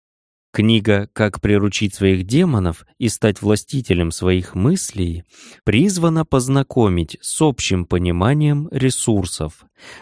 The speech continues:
В ней рассказывается о том, на что они расходуются и как их увеличить. Кроме этого, в ней даны практические советы и техники, позволяющие работать с мыслями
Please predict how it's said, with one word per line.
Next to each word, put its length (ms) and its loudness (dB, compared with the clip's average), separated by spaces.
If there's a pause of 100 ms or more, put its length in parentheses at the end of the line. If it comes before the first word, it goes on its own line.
В 120 -2
ней 200 4
рассказывается 1040 0
о 60 -2
том, 400 0 (180)
на 160 0
что 440 0
они 340 0
расходуются 1120 0 (300)
и 180 0
как 420 -2 (100)
их 460 0
увеличить. 880 -2 (540)
Кроме 360 2
этого, 680 -2 (300)
в 180 -2
ней 240 2
даны 340 0
практические 880 -2
советы 680 -2
и 280 -4
техники, 920 -2 (380)
позволяющие 960 2
работать 500 0
с 160 -8
мыслями 800 -2